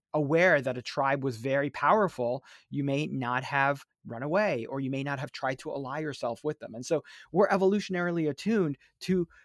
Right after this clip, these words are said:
paying close attention to metrics. Social media apps know this, which is why all of them have scores. They know they can hook us with those scores, but we can use the appeal and the attraction of metrics to our own benefit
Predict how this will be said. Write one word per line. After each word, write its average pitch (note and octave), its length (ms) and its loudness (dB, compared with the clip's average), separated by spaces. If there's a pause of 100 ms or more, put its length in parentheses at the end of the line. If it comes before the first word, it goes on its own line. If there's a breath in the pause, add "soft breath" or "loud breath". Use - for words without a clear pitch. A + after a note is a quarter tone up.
(100 soft breath)
paying D#3+ 220 -2
close E3 260 -4
attention C#3+ 520 -8 (200)
to - 80 -10
metrics. C#3 460 -2 (400 soft breath)
Social A#3+ 360 4
media A3+ 300 2
apps C3+ 320 -2
know F#3 240 6
this, D#3+ 300 -2
which C#3+ 160 -6
is C#3 100 -4
why D3+ 200 4
all G#3 340 0
of F#3+ 60 4
them E3+ 120 6
have E3 180 -2
scores. D#3 680 -6 (140)
They D#3+ 120 0
know E3+ 220 4
they F#3 140 4
can E3 180 0
hook F3 260 0
us C3+ 160 0
with C#3 140 -4
those C3 180 -2
scores, C3+ 420 -4
but - 180 0 (220 loud breath)
we A3+ 120 2
can B3 200 0
use G3+ 360 0 (260 soft breath)
the C#3+ 300 -4
appeal G3+ 600 0
and C3 220 -4
the B2+ 240 -4
attraction D3 540 -6
of A2 100 -6
metrics B2+ 460 -6
to D3 280 -10
our B2+ 220 -2 (160)
own D3+ 240 -2
benefit C3+ 560 -2